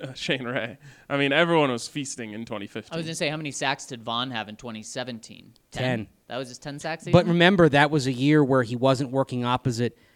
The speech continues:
Speaker 3: Elvis Dumervil or DeMarcus Ware or Bradley Chubb. His best performances season long have always been when he had an elite or premier edge rusher on the opposite side, be it Elvis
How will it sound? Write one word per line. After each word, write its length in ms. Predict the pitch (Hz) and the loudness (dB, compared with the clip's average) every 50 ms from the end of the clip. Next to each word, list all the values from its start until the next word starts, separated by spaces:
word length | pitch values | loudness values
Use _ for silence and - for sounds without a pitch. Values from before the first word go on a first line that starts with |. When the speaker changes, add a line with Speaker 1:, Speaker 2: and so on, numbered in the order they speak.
| _ _ _ _ _ _ _ _ _ _ _ | _ _ _ _ _ _ _ _ _ _ _
Speaker 3:
Elvis 300 | 143 139 139 135 131 110 | 2 2 4 2 0 0
Dumervil 560 | - 131 135 143 147 143 131 147 151 156 147 - - _ | -2 -2 0 2 2 2 2 2 2 2 0 -2 -8 _
or 120 | - 127 | -6 -4
DeMarcus 500 | 127 123 127 123 131 - - 120 - - | -2 0 0 0 0 -2 -4 -8 -6 -2
Ware 200 | 127 123 123 123 | 0 0 0 0
or 80 | - 113 | -2 -4
Bradley 400 | 104 - 123 120 120 110 117 110 | -4 -2 -2 -2 -2 -4 -6 -8
Chubb. 360 | - - - 139 120 110 - - _ _ _ | -8 -4 -4 -2 -2 -4 -6 -10 _ _ _
His 180 | - 131 120 | -8 -6 -6
best 300 | 107 107 - 147 135 - | -2 2 2 2 2 2
performances 720 | - 139 - - 143 147 151 151 131 - 127 120 110 - - _ _ _ _ _ | -2 -6 -2 0 2 2 2 2 0 0 -4 -4 -4 -6 -12 _ _ _ _ _
season 540 | - - - 143 131 120 127 120 117 113 - _ _ | -10 -6 -4 -2 -2 -2 -2 -2 -4 -4 -8 _ _
long 380 | 131 127 135 139 135 123 113 | -2 2 2 4 4 2 0
have 240 | 113 - - 127 - - _ | -4 -6 -8 -8 -8 -8 _
always 460 | 123 131 139 139 143 143 131 117 101 | 0 2 2 4 4 4 2 2 0
been 300 | - 139 147 143 131 120 | 0 2 2 4 2 0
when 120 | 117 117 | -2 -4
he 100 | 117 117 | -4 -6
had 280 | 113 120 117 110 107 101 - _ _ _ _ _ _ _ _ _ _ - | -6 -6 -6 -6 -8 -8 -10 _ _ _ _ _ _ _ _ _ _ -8
an 120 | 135 123 | -6 -4
elite 480 | 120 117 110 127 135 131 123 - - - _ _ _ | -4 -6 -4 -2 -2 -2 -4 -6 -12 -20 _ _ _
or 180 | _ - 131 123 | _ -4 -4 -4
premier 680 | - - - 151 131 131 135 143 143 139 131 123 110 - _ _ _ _ _ | -4 -4 -2 0 2 4 4 4 6 4 4 2 0 -4 _ _ _ _ _
edge 240 | 147 147 147 135 123 | 0 0 0 0 -2
rusher 400 | 120 120 117 107 - - 151 - | -2 -2 -2 -2 -2 -4 -4 -4
on 160 | - 123 120 | -4 -4 -4
the 100 | 117 120 | -2 -2
opposite 440 | 120 120 123 - 131 117 110 110 110 | -2 -2 -2 -2 -2 -4 -4 -6 -8
side, 640 | - - - 143 139 135 127 117 107 104 98 - _ _ _ _ _ _ _ 113 104 | -8 -8 -4 -2 -2 0 0 -2 -2 -4 -8 -10 _ _ _ _ _ _ _ -10 -4
be 240 | - 127 120 120 117 | -2 -2 0 0 -2
it 120 | - - _ _ _ _ _ _ _ _ _ _ _ _ _ _ _ _ 127 | -4 -6 _ _ _ _ _ _ _ _ _ _ _ _ _ _ _ _ -4
Elvis 560 | 120 123 123 127 143 143 - - - - | -4 -2 0 0 0 0 0 -4 -10 -12